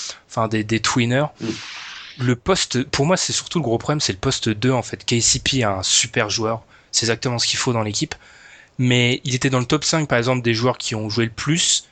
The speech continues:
Speaker 1: l'année dernière, et c'est pas étonnant, parce que derrière lui, si jamais il se blesse, c'est un peu, euh, très, très vide.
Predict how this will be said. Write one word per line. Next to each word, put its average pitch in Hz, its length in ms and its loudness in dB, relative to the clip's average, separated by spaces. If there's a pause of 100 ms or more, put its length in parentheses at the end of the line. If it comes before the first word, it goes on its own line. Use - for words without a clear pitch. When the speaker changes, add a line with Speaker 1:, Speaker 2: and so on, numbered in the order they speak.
(160)
Speaker 1:
l'année 110 120 0
dernière, 120 440 2
et 127 60 -2
c'est - 160 0
pas 110 100 2
étonnant, 123 400 -2 (340)
parce - 160 -2
que 113 120 0
derrière 143 480 2
lui, 175 280 0 (480)
si - 160 2
jamais 196 260 0
il 151 40 -2
se 95 60 -6
blesse, 208 500 -2 (640)
c'est - 300 -2
un 104 160 0
peu, 220 400 2
euh, 107 260 2 (140)
très, - 240 2
très - 240 0
vide. 165 300 -4